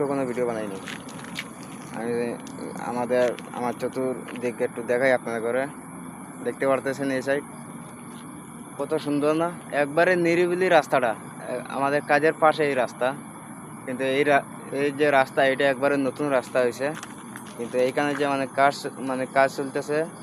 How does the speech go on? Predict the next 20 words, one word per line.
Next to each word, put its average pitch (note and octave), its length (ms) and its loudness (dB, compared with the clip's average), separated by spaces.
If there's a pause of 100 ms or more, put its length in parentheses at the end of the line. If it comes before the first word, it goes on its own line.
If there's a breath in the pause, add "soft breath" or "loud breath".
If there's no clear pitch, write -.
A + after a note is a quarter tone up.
(140)
রুম B2+ 160 -2 (120)
হইতেছে C3+ 380 -4 (800)
বা A#2+ 80 4 (240)
বাড়িঘর C3 400 2
হইতেছে, C3 300 -4 (100)
ওই B2+ 100 0
জায়গায় C3 300 4
যখন C3+ 160 -2 (140)
লোক C#3 120 -2 (100)
আসবে D3 180 0 (120)
তখন C3 220 0 (1040)
এই B2 140 2
দিক C3 180 0
দিয়ে C3+ 160 2
আমাদের B2+ 340 0 (400)
গাড়ি B2+ 240 2 (440)
চলাচল B2 380 -2 (100)
করবে B2 240 2 (120)
বা A#2 80 2 (120)
মানে A2+ 160 -2